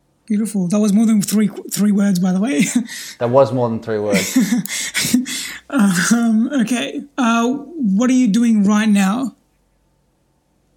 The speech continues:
Speaker 2: What do you mean right now?
Speaker 1: Like, what are you doing right now? Like, are you doing anything, or you're just kind of literally just, just on the camera?
Speaker 2: Well, I'm on videos.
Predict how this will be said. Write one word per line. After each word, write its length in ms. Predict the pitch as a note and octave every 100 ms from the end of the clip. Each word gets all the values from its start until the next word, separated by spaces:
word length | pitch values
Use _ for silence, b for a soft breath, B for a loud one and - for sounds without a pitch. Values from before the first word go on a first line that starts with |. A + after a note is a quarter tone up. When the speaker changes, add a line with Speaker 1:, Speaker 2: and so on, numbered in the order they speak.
| _ _ _ _ _ _ _ _ _ _ _ _ _ _ _ -
Speaker 2:
What 140 | B2
do 60 | B2+
you 40 |
mean 220 | A#2 A2+
right 220 | G#2 G2+ F2+
now? 240 | F#2+ G2
Speaker 1:
Like, 160 | - F3+
what 80 | G#2
are 40 |
you 40 | G3
doing 200 | G3+ F#3+
right 100 | E3+
now? 120 | E3+
Like, 140 | E3+ F#3
are 40 |
you 80 | F3+
doing 260 | D#3+ F#3
anything, 300 | G3 G3+ C4+
or 80 | B3
you're 80 | F#3
just 420 | F3 F3 - - A4+
kind 180 | - F3+
of 120 | E3 F3 G#4 _ _ A3
literally 260 | F#3+ F3+
just, 480 | E3+ E3+ - - - _ _ _ _ _ _ _ _ _ _ _ _ _ -
just 180 | F#3
on 120 | A#3+ F#3+
the 40 |
camera? 220 | F#3 F3
Speaker 2:
Well, 80 | B2
I'm 80 | C3+
on 160 | B2+
videos. 640 | G#2 A#2+ B2+ G#2+ G#2 -